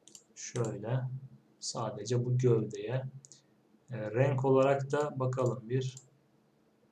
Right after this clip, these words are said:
Şöyle nasıl olur? Veya mavi diyelim.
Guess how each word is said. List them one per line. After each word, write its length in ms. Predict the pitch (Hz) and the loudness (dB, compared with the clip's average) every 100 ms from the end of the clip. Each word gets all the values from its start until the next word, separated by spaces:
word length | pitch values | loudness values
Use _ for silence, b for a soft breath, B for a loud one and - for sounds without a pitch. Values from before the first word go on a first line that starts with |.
| _ _ _ _ _ _ _ - - _ _ _ _ _ _ _ _ _ _ _ - | _ _ _ _ _ _ _ -20 -20 _ _ _ _ _ _ _ _ _ _ _ -20
Şöyle 560 | - - - 123 107 107 | -18 -16 -12 -10 -10 -8
nasıl 340 | 117 123 120 | -8 -8 -8
olur? 460 | 104 117 127 127 - _ _ _ _ _ _ _ _ _ - _ _ _ _ _ | -10 -8 -8 -8 -12 _ _ _ _ _ _ _ _ _ -20 _ _ _ _ _
Veya 640 | 123 107 110 107 107 123 127 127 - - _ _ _ _ _ _ _ | -14 -10 -8 -6 -6 -6 -8 -14 -20 -20 _ _ _ _ _ _ _
mavi 520 | 117 110 110 113 117 | -8 -6 -6 -4 -4
diyelim. 460 | 110 101 101 123 | -4 -10 -6 -2